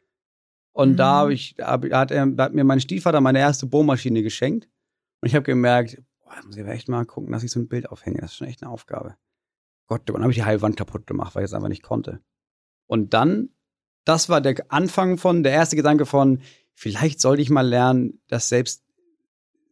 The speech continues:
Speaker 1: selbst was reparieren zu können und mit Werkzeug umgehen zu können. Und jetzt habe ich ein Haus saniert.
Speaker 2: Wie weit bist du eigentlich mit dem Haus? Halb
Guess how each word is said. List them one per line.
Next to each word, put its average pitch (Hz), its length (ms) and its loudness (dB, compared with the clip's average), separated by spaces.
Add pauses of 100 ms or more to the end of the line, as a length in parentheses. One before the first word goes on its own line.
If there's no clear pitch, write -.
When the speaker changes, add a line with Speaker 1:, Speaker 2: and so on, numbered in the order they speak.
Speaker 1:
selbst 135 220 -2
was 120 160 -4
reparieren 123 380 2
zu 143 140 -6
können 117 220 0
und 110 60 0
mit 107 160 -4
Werkzeug 139 320 -2
umgehen 107 240 -4
zu - 160 -14
können. 98 280 -6 (300)
Und 139 120 0
jetzt 131 180 0
habe 110 140 2
ich 113 100 -4
ein 151 80 -4
Haus 196 160 -6
saniert. - 340 -12 (840)
Speaker 2:
Wie 175 200 -2
weit 147 160 -2
bist - 180 -6
du 240 40 -4
eigentlich 135 160 -4
mit 131 140 -10
dem 143 140 -6
Haus? 135 320 -8 (360)
Halb 190 380 -2